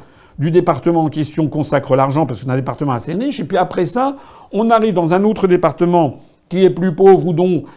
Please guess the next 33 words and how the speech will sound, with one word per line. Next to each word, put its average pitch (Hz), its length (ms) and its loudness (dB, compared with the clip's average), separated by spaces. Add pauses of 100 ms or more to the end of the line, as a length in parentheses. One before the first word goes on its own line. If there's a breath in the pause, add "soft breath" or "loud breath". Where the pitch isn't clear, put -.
(160 loud breath)
la, 156 220 4
l'entretien 175 480 -2
du 156 80 0
réseau 151 240 0
routier 156 280 -2
n'est 143 120 0
pas 139 180 0
une 139 120 0
priorité 143 440 -2
pour 117 120 -4
le 113 60 -6
conseil 143 280 -4
départemental, 123 720 -2
et - 20 2
à 160 80 -2
ce, 151 120 -10
à 139 60 -6
ce 131 120 -10
moment-là, 151 200 0
vous 180 160 -2
allez 135 160 0
avoir 151 220 -2
des 127 120 -4
nids 143 180 -2
de - 60 -10
poules, 233 220 -4
vous 143 140 -2
avez 180 200 -2
ce, 147 240 -10
ce - 140 -10
genre 170 120 -6
de 151 80 -4
choses. 120 200 -10